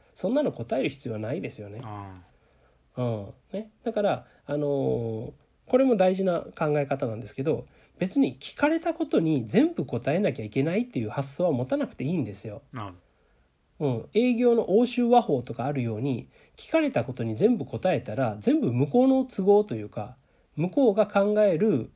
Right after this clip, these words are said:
Speaker 1: 会話の流れに乗せられるに決まってるんですよね。うん。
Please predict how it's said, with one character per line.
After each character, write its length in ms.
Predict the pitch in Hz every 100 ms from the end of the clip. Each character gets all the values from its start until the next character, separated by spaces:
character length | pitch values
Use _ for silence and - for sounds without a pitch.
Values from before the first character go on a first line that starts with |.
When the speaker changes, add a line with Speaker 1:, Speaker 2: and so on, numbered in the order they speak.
| -
Speaker 1:
会 220 | - 165
話 140 | 180
の 100 | 185 147
流 240 | 165 208
れ 120 | 180
に 160 | 110 107
乗 160 | 123
せ 120 | 147 220
ら 140 | 226
れ 80 | 226
る 140 | 170
に 60 | 98
決 120 | 147
ま 120 | 180
っ 100 | 196
て 100 | 226
る 80 | 185
ん 80 | 101
で 80 | -
す 80 |
よ 80 | 104
ね。 140 | 147 - _ _ _ _ _ _ _ _ _ -
う 40 |
ん。 260 | 120 104